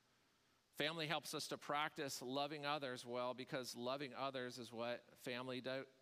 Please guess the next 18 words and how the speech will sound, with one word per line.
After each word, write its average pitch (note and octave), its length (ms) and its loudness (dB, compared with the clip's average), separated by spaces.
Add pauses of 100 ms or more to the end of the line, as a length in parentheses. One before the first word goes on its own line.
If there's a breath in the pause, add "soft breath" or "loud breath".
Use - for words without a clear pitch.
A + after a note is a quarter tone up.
(140)
does. C3+ 440 0 (720)
Family D3 320 2
life D3 260 4
opens D#3 360 0
us D3+ 180 0
up D#3 200 2
to E3 100 -2
the D3 100 0
amazing D3 480 0
opportunities D3 560 0
that B2+ 160 -2
demonstrate D3 480 0
the D3 80 0
love C#3+ 480 2
of B2+ 140 -10
Christ B2+ 500 -2
to C3+ 140 -2
others. B2 580 -2